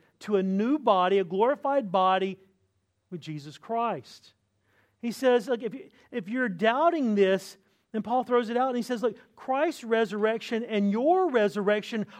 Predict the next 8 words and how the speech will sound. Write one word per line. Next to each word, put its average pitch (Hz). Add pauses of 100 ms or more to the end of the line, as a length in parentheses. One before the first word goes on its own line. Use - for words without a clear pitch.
are 202
tied 269
together," 220 (600)
in 214
verses 226
thirteen 247
through 226
nineteen. 220